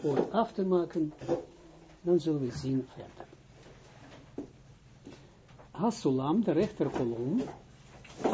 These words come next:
De regel drie. We ze shomer. Migdal, Gad, Vechule, dubbele punt.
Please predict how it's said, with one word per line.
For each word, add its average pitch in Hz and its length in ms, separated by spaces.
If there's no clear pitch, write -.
De 165 140
regel 220 380
drie. 123 280
We 165 200
ze 220 240
shomer. 127 560
Migdal, 143 760
Gad, 226 540
Vechule, 180 640
dubbele 151 380
punt. 127 400